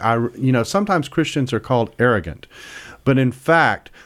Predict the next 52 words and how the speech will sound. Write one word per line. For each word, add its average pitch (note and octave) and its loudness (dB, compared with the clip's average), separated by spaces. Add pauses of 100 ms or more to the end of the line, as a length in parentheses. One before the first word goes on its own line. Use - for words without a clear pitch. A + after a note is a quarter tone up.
(120)
the C3 2
core F3+ 2
of C3 0
faith A#2+ 0
is G#2 -8
about A2 0
the A#2 -2
most G#2 -2
humble D#3+ 0
thing C3+ 0
you A#2+ 0
can A2 -2
do, G2+ -2
because A2 -2
what B2+ -2
you B2 0
do D3 2
is G#2+ -6
you A#2 -4
submit B2 -2 (480)
to C#3 -2
the A2+ 0
living C#3+ 2
God A2 0
and G2+ -4
say, G#2+ -4
"The G2 -6
way B2+ 2
you D3 0
view A#2 -2
life F#2+ -2
and G2 -6
the F#2 -4
way A2+ 2
you B2+ 0
designed A2 -4
life F#2+ -2
is F2+ -10
far A#2+ 2
better G#2+ -2
than G2 -4
the G2 -2
way G2+ 2
I G2 0
design F#2+ -4
it D#2+ -8
when F#2+ -4
I F#2 -2
design F2+ -2
it D#2+ -8
for - -10
myself." E2+ -8